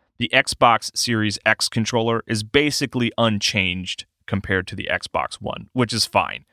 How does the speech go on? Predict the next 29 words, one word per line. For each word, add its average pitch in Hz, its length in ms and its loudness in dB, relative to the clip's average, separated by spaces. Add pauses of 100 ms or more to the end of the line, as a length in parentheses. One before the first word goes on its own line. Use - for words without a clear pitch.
(120)
It's 120 120 2
a 147 60 8
great 143 260 6
controller, 110 600 2
and 98 180 0
why 101 200 4
fix - 440 -4 (200)
what 98 200 4
isn't 95 320 -6
broken? 101 380 0
But 98 180 4 (460)
it 123 160 0
is 165 300 2
fun 139 300 4
to 120 60 -2
see 113 220 2
new 113 420 2
designs 101 680 2
and 101 320 -4
big 113 240 2
changes 98 520 0
to - 100 -6
major 95 400 -2
hardware 87 600 -6
like - 220 -6
this. - 340 -6 (560)
Sony 147 280 2
could 160 140 2
have 110 120 -2